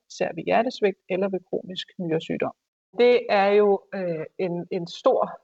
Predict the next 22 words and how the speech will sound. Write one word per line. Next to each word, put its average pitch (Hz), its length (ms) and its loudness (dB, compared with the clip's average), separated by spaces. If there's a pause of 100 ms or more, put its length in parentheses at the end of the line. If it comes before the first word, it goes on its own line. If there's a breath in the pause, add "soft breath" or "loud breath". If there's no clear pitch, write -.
(100)
øh, 170 380 4 (480)
en, 185 80 -4 (140)
en, 190 180 -2 (120)
en 180 140 -4
stor 214 560 2
opdagelse. 190 640 0 (280)
Det 185 100 2
har 175 100 4
jo 165 180 4
gjort, 214 300 6 (100)
at 175 200 -2 (160)
hele 190 380 4
vores 170 540 0 (120)
måde 175 380 4
at 165 140 2
behandle, 190 500 -6 (180)
øh, 170 200 -4
patienter 180 420 0
med 170 180 -8
type 170 300 -6 (280)
to-diabetes 175 760 2
har 170 140 -2